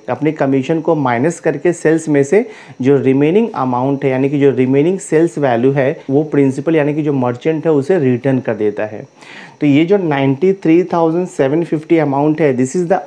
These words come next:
amount received by seller after deducting the total commission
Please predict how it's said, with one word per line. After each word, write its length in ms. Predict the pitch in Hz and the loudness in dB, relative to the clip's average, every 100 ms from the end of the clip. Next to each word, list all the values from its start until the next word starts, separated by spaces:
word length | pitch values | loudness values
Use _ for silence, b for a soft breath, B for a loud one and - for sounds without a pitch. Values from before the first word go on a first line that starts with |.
| 127 | -6
amount 440 | 123 131 156 185 143 117 | -4 -2 -4 -4 -4 0
received 640 | 127 127 - 175 196 190 151 131 | 0 -2 -2 4 4 2 -2 0
by 160 | 139 156 160 | 0 0 -2
seller 720 | - - 139 170 143 123 185 B B B B - | -6 0 2 2 2 2 0 B B B B -2
after 540 | 131 147 - - 208 214 147 | -2 -2 -6 0 2 2 2
deducting 580 | 139 123 135 - 160 156 139 | 2 2 0 -2 0 0 2
the 80 | 190 220 - | 0 0 -2
total 340 | 160 151 196 196 - | 0 0 0 0 -2
commission 500 | 131 127 127 165 | -2 0 -2 -4